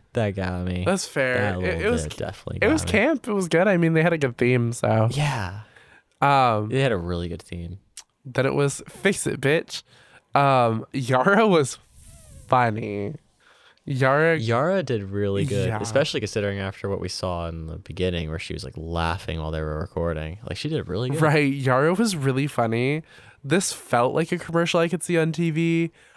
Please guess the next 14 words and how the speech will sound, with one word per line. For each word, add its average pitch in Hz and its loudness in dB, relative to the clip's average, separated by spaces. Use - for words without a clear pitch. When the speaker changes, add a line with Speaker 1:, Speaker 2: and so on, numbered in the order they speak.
Speaker 2:
Um, 120 2
Trinity 170 0
did 156 -2
so 165 2
well. 170 2
Trinity 156 2
had 156 2
some 147 -8
moments 151 0
where 156 4
I - 4
was 151 2
like, 156 2
"This, - -2